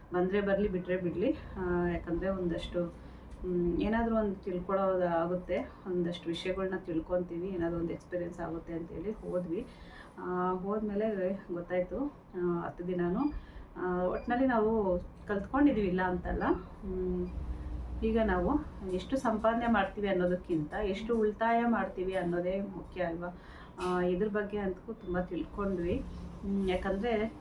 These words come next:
ಆ, ಒಂದ್, ನಾವ್ ಇರೋ ಸಂಪಾದನೆ ಮಾಡ್ತೀವಿ, ಆದ್ರೆ ಅದನ್ನ ಎಷ್ಟು ಖರ್ಚು ಮಾಡ್ತೀವಿ ಅನ್ನೋದು ಒಂದು ಲೆಕ್ಕ ಇಲ್ದಿರ ನಾವು ಖರ್ಚು ಮಾಡ್ತೀವಿ. ಅದು ಎಷ್ಟು ನಮ್ಗೆ ಲಾಸ್ ಆಗ್ತಾ ಇದೆಯಾ, ಲಾಭ ಆಗ್ತಾ ಇದೆಯಾ ಅಂತಾನೂ ಗೊತ್ತಿರಲ್ಲ. ಆ, ಈ ತರ ಮಾಡಿದ್ರೆ ನಮ್ಗೆ ಒಂದು ಲೆಕ್ಕ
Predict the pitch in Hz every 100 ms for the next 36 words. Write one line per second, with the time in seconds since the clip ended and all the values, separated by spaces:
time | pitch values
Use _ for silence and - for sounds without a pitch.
0 | 208 196 190 190 190 - 196 190 190 190
1 | 196 160 175 180 208 175 170 - 165 156
2 | 214 170 185 190 180 175 180 262 - -
3 | 240 233 202 208 202 202 208 208 196 196
4 | 196 180 180 175 165 220 220 214 220 226
5 | 202 - - - 170 165 160 165 160 -
6 | - - 175 180 180 180 214 214 208 294
7 | - - 185 180 185 165 196 202 - 190
8 | 180 180 175 170 175 196 185 - 175 175
9 | 175 170 165 180 190 214 - 170 180 202
10 | 185 156 170 - - - - - 196 190
11 | 190 190 190 202 226 233 226 208 202 214
12 | 247 220 202 202 196 185 180 175 170